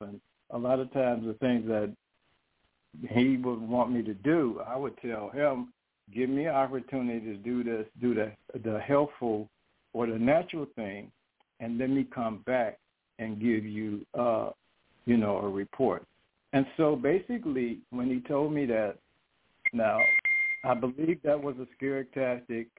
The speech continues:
and most people might would have fell for it, which would have involved more tests, blah, blah, blah, and all this kind of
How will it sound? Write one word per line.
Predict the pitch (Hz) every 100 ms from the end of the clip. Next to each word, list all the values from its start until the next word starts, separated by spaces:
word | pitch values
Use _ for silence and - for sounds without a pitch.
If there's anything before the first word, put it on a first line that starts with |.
| _ _ _ _ _ _ _ _ _ _
and | 123 120 113 110 101 117 _ _ _ _ _ _ -
most | 117 139 143
people | 151 151 143
might | 123 123 123 117
would | 120
have | 117 -
fell | 127 120 117 -
for | 110 104
it, | 98
which | 120 120
would | 127 117
have | 113 110 _ -
involved | 120 110 120 113 110
more | 107 110
tests, | 117 139 123 120 113 113 _ -
blah, | 107 107
blah, | 117 117
blah, | 110 117 110 110 107 104 _ _ _ _
and | 131 110 107
all | 110 104
this | 120 120
kind | 117
of | 104